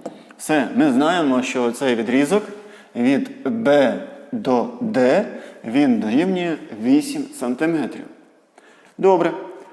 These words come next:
Але якщо нам відомо цей великий відрізок, то тоді ми зараз зможемо знайти, яка ж різниця між загальною довжиною А Е мінус оця довжина Б Д,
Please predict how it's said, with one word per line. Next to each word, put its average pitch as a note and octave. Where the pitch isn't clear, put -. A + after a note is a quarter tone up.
Але B2+
якщо C#3
нам C#3+
відомо C3+
цей C3+
великий A2+
відрізок, D#3
то C3+
тоді B2
ми D3
зараз C3+
зможемо C#3+
знайти, B2
яка C#3
ж F3
різниця F3+
між C3
загальною F#3
довжиною F#3
А D#3+
Е B2
мінус A3
оця D3+
довжина B2+
Б B2+
Д, B2+